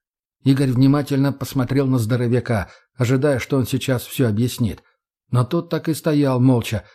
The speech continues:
победно задрав подбородок, будто уже выдал нечто гениальное, и все просто обязаны рукоплескать.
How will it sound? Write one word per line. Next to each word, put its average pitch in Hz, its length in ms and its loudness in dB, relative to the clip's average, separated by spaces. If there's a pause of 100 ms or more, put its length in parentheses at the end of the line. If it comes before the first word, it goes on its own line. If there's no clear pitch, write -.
(140)
победно 120 460 0
задрав 120 420 -2
подбородок, 117 640 0 (240)
будто 139 340 0
уже 143 220 2
выдал 127 300 2
нечто 123 320 0
гениальное, 113 720 0 (260)
и 131 140 2
все 147 180 -4
просто 147 340 -4
обязаны 131 520 2
рукоплескать. 127 840 -4